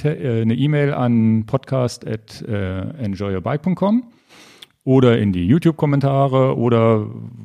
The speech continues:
was auch immer. Ich glaub, auch bei dem, bei dem, äh, M P drei-Feed, äh, das ist so ein, so ein Podigy-Feed, da kann man auch Kommentare hinterlassen. Aber sonst gerne auch eine E-Mail schreiben.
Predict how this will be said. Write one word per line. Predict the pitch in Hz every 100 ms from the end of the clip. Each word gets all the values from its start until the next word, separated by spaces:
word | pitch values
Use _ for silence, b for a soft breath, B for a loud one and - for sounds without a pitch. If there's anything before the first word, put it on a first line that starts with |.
| 107
was | 110 117
auch | 113
immer. | 120 120
Ich | 107
glaub, | 117 110
auch | 113 110
bei | - 104
dem, | 101 101
bei | 98
dem, | 92 95 95 92 90
äh, | - 92
M | 104
P | 104
drei-Feed, | 101 107 131 - 123 123 -
äh, | - 107 98
das | 95 -
ist | -
so | -
ein, | 87 85 82
so | 82
ein | 82
Podigy-Feed, | 117 120 113 110 104 113 104 - B B B B B B
da | 101
kann | -
man | 104 95
auch | 113
Kommentare | - 113 110 110 107
hinterlassen. | 101 101 98 101 104 101
Aber | 98 101
sonst | 104 117
gerne | - 120 123
auch | 110
eine | 110
E-Mail | 143 156
schreiben. | 143 135 139 156 170